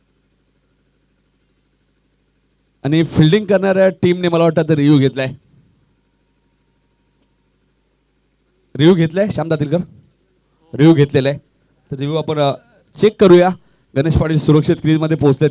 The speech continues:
का, दोन धावा पूर्ण झाल्यात की नाही. हार्ड लक सुजल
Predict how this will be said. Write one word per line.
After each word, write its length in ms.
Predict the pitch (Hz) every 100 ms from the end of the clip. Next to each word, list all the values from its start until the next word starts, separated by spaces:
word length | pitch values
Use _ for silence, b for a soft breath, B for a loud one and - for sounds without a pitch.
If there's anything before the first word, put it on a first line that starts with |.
| -
का, 60 |
दोन 220 | 147 151 147
धावा 160 | 147
पूर्ण 300 | 156 147 151
झाल्यात 320 | 135 131 160 165
की 60 | 156
नाही. 260 | 147 147 143 _ _ _ _ _ _ _ _ _ _ _ _ _ _ _ _ _ _ _ _ _ _ _ _ _ _ _
हार्ड 120 | 117 139
लक 120 | 147
सुजल 320 | 135 139